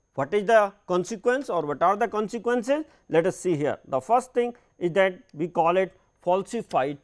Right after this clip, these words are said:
kinetics, right. So, measurement of the apparent reaction order,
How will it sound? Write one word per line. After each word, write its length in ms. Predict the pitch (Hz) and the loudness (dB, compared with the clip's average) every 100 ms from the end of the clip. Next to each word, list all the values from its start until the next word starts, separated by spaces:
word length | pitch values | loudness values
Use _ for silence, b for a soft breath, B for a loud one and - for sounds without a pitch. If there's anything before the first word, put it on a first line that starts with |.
| _ | _
kinetics, 680 | 135 113 104 - - - - _ | -6 -6 -8 -14 -20 -20 -20 _
right. 220 | 151 247 - b b b b b - | -6 -6 -8 b b b b b 2
So, 340 | 180 165 165 _ - | 4 4 2 _ -6
measurement 640 | 156 185 269 269 311 302 - | -4 -2 -2 -2 -4 -6 -2
of 220 | 175 160 | -2 0
the 160 | 180 185 151 | -6 -6 -2
apparent 560 | 156 - 202 294 - | -2 -2 -4 -4 -2
reaction 440 | 180 143 - 156 131 | 0 0 0 -6 -4
order, 300 | 110 110 | -4 -6